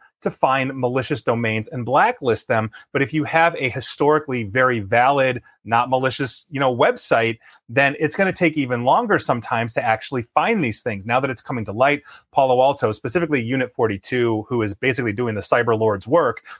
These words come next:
when it comes to threat detection, you know, they will start pushing out these things to start looking for these things more aggressively. But until then, it's very, very hard, or, or it takes a lot of time to catch up. Every single day,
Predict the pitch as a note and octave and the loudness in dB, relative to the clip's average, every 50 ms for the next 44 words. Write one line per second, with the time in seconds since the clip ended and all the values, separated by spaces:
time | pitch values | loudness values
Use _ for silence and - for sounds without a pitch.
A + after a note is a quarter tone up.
0 | _ _ - A#2 A#2 - - C3+ A#2+ - A2 - - A3+ A#3 - D3+ - - C3+ | _ _ -2 0 0 0 0 -2 -2 -4 -2 0 0 0 2 0 -2 0 0 0
1 | A#2 - - - C3 A2+ A2 G#2+ - - - _ _ _ - B2 A#2 A2+ A2+ A2 | 0 0 -2 -4 -2 -2 -2 -4 -8 -14 -20 _ _ _ 0 2 2 2 2 2
2 | D3 E3 F3 E3+ E3+ D#3 - F3 C#3+ B2+ - - D#3 D3 - C#3 B2+ C3+ D3+ E3+ | 4 4 4 4 2 0 2 0 0 0 -2 -2 -2 -2 0 0 2 2 2 2
3 | F3 - C3+ A#2+ A2+ - - - B2 A2 G#2+ - - A#2+ - C#3+ B2 A2+ A2 G#2+ | 0 -2 -4 -4 -4 -4 -4 -4 -4 -2 -4 -4 -6 -2 -2 -2 -2 -2 -4 -8
4 | G#2+ A#2 C3+ E3 - G#3 F#3 E3 D3+ - C#3 A#2+ A#2 G#2 - - B2+ A#2 A2+ A2 | -2 0 0 0 0 -2 -4 -4 -4 -4 -4 -4 -4 -6 -6 -4 -4 -2 -2 -2
5 | G2+ A2 A#2 A#2 A2+ G#2 G2+ G#2 A#2+ B2+ E3+ G3+ - - E3+ B2+ A#2 A2+ G#2 G2+ | -4 -2 0 0 0 0 -2 -2 0 2 2 2 2 0 -2 -2 0 -2 -2 -2
6 | F#2+ - - - - - - B2+ C3 C3 B2+ B2 - - G3 A3 F3 D3+ C3 B2 | -2 -6 -10 -20 -20 -6 -2 0 0 0 0 -4 -2 0 2 2 2 2 0 -2
7 | C3 A#2 - A#2+ G#2+ G2+ G#2+ B2 C3+ C#3 C#3+ C#3+ C#3+ C#3+ C#3+ C#3 C#3 C3 A#2 G#2 | -4 -8 -8 -10 -12 -6 -2 0 2 2 2 2 2 0 0 -2 -4 -4 -6 -8
8 | G2 A#2+ A#2 A#2+ B2 B2 A#2+ A2+ - - - G3+ G#3 E3 B2+ A#2 A2+ A2+ - - | -4 0 2 2 2 2 -2 -4 -4 -2 0 2 4 4 4 2 0 -2 -6 -12
9 | - - - - C3 C3+ C3+ C3+ C3 B2+ B2 - E3+ D3 - D#3+ C#3+ C3+ C3 B2+ | -18 -6 -2 0 2 2 4 2 2 0 0 -2 -2 -2 0 2 2 4 2 2
10 | - - - A2+ G2+ G#2 G#2+ - - A#2 G2 - F#3 F3+ C3+ - - - C#3+ D3+ | 0 -2 -6 -8 -6 -8 -8 -6 -4 -4 -2 0 2 2 2 0 -2 0 0 0
11 | D#3 F3 F3 D#3+ - F#3 D#3+ C#3+ C3+ A#2+ G#3 G#3+ A3+ F#3+ C#3 B2 - | 0 0 -2 -2 -2 -4 -4 -4 -4 -2 0 2 2 2 2 0 -2